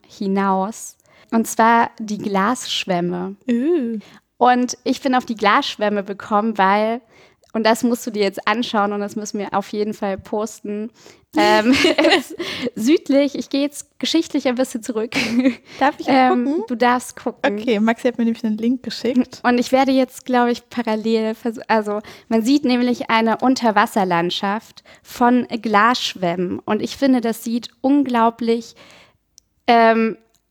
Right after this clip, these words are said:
Speaker 1: aus, als wäre man auf einem anderen Planeten, was man sich einfach, also was man im Unterwasser sowieso hat, aber da habe ich das Gefühl, es könnte wirklich
Speaker 2: Äh.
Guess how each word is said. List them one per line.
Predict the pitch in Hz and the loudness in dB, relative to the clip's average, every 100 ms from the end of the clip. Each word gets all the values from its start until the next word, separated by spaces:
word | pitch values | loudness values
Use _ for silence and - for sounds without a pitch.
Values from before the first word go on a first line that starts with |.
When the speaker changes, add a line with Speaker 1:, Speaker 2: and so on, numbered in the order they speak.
| _ - | _ -2
Speaker 1:
aus, | 233 247 - | 0 0 -2
als | 233 226 | -2 2
wäre | 233 | 2
man | 226 220 | 2 2
auf | 220 233 | 0 0
einem | 220 | 0
anderen | - 214 220 | 0 -2 -2
Planeten, | 220 214 214 - - 202 208 208 _ | -2 -2 -2 -4 -4 -4 -4 -8 _
was | 214 220 - | -4 -4 -2
man | 214 208 208 208 220 _ _ _ _ _ - | 0 0 0 -2 -6 _ _ _ _ _ -10
sich | 220 220 - | -4 -4 -2
einfach, | 220 214 233 214 - _ - _ _ | -4 -2 -2 -4 -6 _ -20 _ _
also | 220 220 220 | -4 0 -2
was | 226 | 0
man | 233 226 | 0 -2
im | 240 - | -2 0
Unterwasser | 285 262 233 226 226 | 0 0 0 0 -2
sowieso | 214 214 202 208 214 | -4 -6 -4 -2 0
hat, | 196 202 | -2 -2
aber | 208 202 | -2 0
da | 220 | 2
habe | 220 | 2
ich | 214 | 0
das | 214 208 | -4 -6
Gefühl, | 220 - | -8 -6
es | 214 - | -6 -4
könnte | 220 214 220 | -4 -2 -2
wirklich | 233 | -2
Speaker 2:
Äh. | 233 | -2